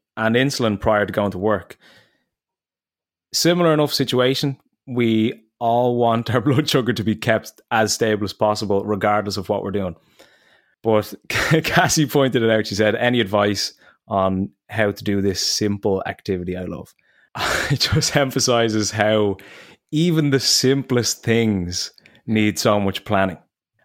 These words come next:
And the simplest things that you can take for granted just in everyday life, you, you've a sudden re-, realization once you get type one that, "Uh-oh, pretty much everything is affected." But anyway, there are ways around everything, obviously, and it's just about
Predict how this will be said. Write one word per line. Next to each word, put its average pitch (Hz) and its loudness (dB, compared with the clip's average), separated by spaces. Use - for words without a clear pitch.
And 110 0
the 117 2
simplest 135 0
things 110 2
that 107 0
you 101 -2
can 107 -4
take 104 0
for 104 -4
granted 104 -2
just 113 -2
in 113 -2
everyday 104 0
life, 101 -2
you, 95 -4
you've 98 -6
a 98 -8
sudden 104 0
re-, 104 -2
realization 98 -2
once 95 -8
you 104 -8
get 156 -8
type 104 -2
one 104 -2
that, 95 -4
"Uh-oh, 180 0
pretty 135 -4
much 151 -4
everything 131 -4
is 170 -2
affected." 160 -6
But 156 0
anyway, 135 0
there 135 2
are 127 2
ways 135 0
around 123 0
everything, 110 -4
obviously, 98 -6
and 107 -10
it's 95 -12
just 113 -8
about 101 -6